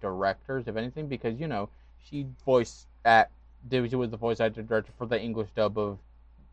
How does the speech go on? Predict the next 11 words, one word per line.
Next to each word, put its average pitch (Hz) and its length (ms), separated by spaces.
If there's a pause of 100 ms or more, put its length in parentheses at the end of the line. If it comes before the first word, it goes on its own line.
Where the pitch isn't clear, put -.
(100)
uh, 107 360
a 113 100
show 110 220
you 104 140
might 98 200
have 92 120
heard 92 160
of 92 160
called 101 220
Cowboy 98 420
Bebop. 87 480